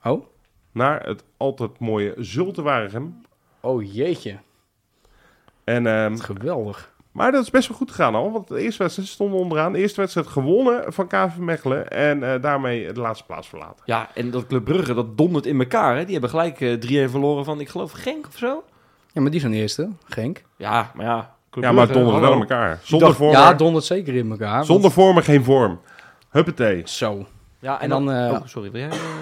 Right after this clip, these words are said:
Speaker 1: Nou ja, goed. Ik ga mijn allereerste rubriekje doen. En die is in principe gewoon gejat,
Speaker 3: Ja.
Speaker 1: hè, bij deze. Maar dat is de quizvraag.
Speaker 2: Ja.
Speaker 1: En de quizvraag van deze week luidt als volgt. Wij hebben natuurlijk net, eh,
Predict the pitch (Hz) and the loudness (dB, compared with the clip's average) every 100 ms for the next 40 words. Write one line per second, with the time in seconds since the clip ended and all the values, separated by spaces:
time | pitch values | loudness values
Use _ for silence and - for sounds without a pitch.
0 | 156 - - 110 113 - - 120 - - | -16 -20 -12 -8 -6 -6 -6 -8 -8 -16
1 | - _ _ - 123 - 113 120 127 123 | -20 _ _ -12 -8 -4 -2 0 2 2
2 | 117 - 107 113 147 185 123 110 120 123 | 2 -2 -8 -4 -4 -2 -4 -2 -2 0
3 | 127 143 123 190 190 120 127 113 113 110 | -2 -4 -4 -4 0 0 0 -2 2 4
4 | 151 131 - 123 113 156 123 110 107 135 | 6 4 -6 -6 -4 -2 -2 -2 -2 -4
5 | 160 - - - 233 240 - 180 247 226 | -8 -12 -20 -2 2 2 2 -4 -2 -2
6 | 180 - 302 247 - 127 107 - - - | -2 0 0 0 2 2 2 -4 -14 -20
7 | _ 143 98 - _ - 127 123 165 - | _ -8 -8 -10 _ -2 -2 -2 -4 -4
8 | 131 117 104 - - 113 101 - - 107 | -4 -4 -6 -12 -8 -6 -6 -12 -12 0
9 | 120 113 110 123 107 - _ _ - 110 | 2 2 -2 -2 -2 -6 _ _ -8 -6
10 | 104 - 165 139 - - - - - 185 | -6 -2 0 0 -6 -20 -20 -12 2 4
11 | 240 240 240 240 226 196 214 214 - - | 4 4 2 0 -2 0 0 -2 -10 -2
12 | 175 180 175 170 | 2 4 4 2